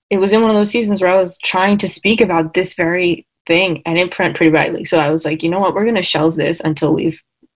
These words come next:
explored it a little bit more, like, processed it, and, like, let Jesus into that a little bit more." And I still don't have a lot of the answers. I still don't have a lot of the answers that I'm looking for, and I've gotten to this place where I'm content with that.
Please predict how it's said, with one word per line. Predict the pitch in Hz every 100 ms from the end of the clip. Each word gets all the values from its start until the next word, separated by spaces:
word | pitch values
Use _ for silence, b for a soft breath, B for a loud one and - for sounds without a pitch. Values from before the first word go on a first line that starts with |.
| -
explored | 143 - 170 165 160
it | -
a | 165
little | 165 160
bit | 160 160
more, | 160 151 147
like, | 165 -
processed | - 165 - 165 -
it, | 160
and, | 143
like, | - -
let | 170 -
Jesus | 156 156 156 -
into | 175 160
that | - 143 -
a | 139
little | 147
bit | 160 -
more." | 165 160 - B B B B -
And | 180
I |
still | 254 - 185
don't | 170
have | 165 160
a |
lot | 156 151
of | 147
the | 160
answers. | 98 - - -
I | 170
still | - - 170
don't | 170
have | 165 165
a | 165
lot | 160
of | 160
the | 160
answers | 160 165
that | 170
I'm | 160 165
looking | 165 170
for, | 165 160
and | 156
I've | 160 160
gotten | 160 170
to | 170
this | 160 -
place | - 156
where | 156
I'm | 151
content | 156 147 147 151 147
with | 147 160
that. | 156 170